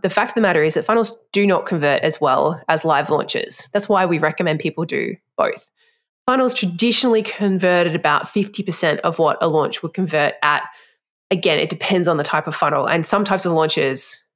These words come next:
should never be funneled. That, like, challenges, for example. Challenges should be live. Do not turn a challenge into a funnel.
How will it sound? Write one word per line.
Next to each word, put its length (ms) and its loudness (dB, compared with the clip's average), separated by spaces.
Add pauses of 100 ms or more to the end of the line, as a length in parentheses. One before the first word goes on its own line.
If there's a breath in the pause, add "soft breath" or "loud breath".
(160)
should 180 -2
never 280 2
be 160 -2
funneled. 500 0 (220)
That, 240 -2
like, 180 0 (120)
challenges, 460 0
for 120 -6
example. 380 -4
Challenges 420 0
should 160 -2
be 100 -2
live. 460 0
Do 100 0
not 140 0
turn 140 -2
a 20 -6
challenge 240 0
into 100 -6
a 60 -6
funnel. 220 -2